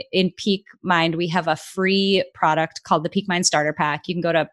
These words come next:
peak mind psychology dot com backslash start to get into it. There's a self-identity diagnostic in there that gets at this very thing. It's, "I'm the type of person who does what, who can or can't do what, who should or shouldn't what."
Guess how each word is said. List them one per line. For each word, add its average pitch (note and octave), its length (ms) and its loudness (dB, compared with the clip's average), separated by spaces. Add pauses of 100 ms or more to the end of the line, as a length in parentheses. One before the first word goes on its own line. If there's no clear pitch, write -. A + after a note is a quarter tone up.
(160)
peak A3+ 180 0
mind G3+ 200 2
psychology F#3 380 0
dot D#3+ 180 0
com E3+ 180 0
backslash D#3 380 0
start - 480 0 (160)
to G#3 80 2
get D#3+ 160 2
into D3+ 180 -4
it. D3+ 160 -4 (480)
There's A#3 220 6
a D4 80 4
self-identity G3 880 2
diagnostic D#3+ 760 0
in A#3 140 0
there B3+ 340 0
that A#3 160 4
gets A3 220 2
at A#3+ 160 2
this G#3+ 160 0
very F3 320 0
thing. F3+ 420 0
It's, F#3+ 240 0 (460)
"I'm D4 240 8
the F4+ 80 6
type C4+ 300 -2
of A#3 160 0
person G#3 420 2
who F#3+ 260 0
does E3 400 2
what, D3 320 -2 (920)
who B3+ 120 6
can B3 300 4
or A3+ 80 6
can't G3+ 360 -2 (300)
do E3 440 2 (120)
what, - 340 -4 (120)
who A#3+ 140 2
should B3+ 260 6
or B3 100 4
shouldn't F#3 460 0 (120)
what." D#3+ 320 -2